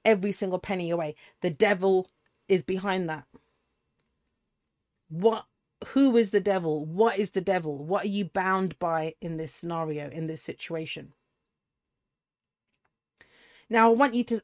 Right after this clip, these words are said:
I want to say this. Wh-, at, when you listen to this, it may sound like, "Oh God, like, you know, it's like I'm being asked to take myself down or take," you're not.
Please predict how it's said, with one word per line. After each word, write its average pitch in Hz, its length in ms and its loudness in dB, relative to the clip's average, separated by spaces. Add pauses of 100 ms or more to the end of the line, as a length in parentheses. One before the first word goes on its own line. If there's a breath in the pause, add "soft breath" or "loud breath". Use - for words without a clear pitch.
I 196 80 8
want 220 360 2
to 202 100 -8
say 190 200 -2
this. 147 460 -8 (920 soft breath)
Wh-, 185 220 -8
at, 202 240 2
when 180 160 0
you 165 80 -2
listen 233 320 0
to - 140 -8
this, 123 360 -12
it 208 120 4
may 196 180 0
sound 180 220 -2
like, 170 140 -4
"Oh 214 100 -2
God, 220 220 0
like, 151 180 -8
you 180 80 -6
know, 165 80 -4
it's 165 100 -8
like 170 160 -6
I'm 165 220 -6
being 165 160 -4
asked 160 160 -6
to - 80 -14
take - 260 -10
myself 151 340 -6
down 180 280 0
or 147 100 -10
take," 135 260 -8 (480)
you're 185 220 0
not. 214 300 2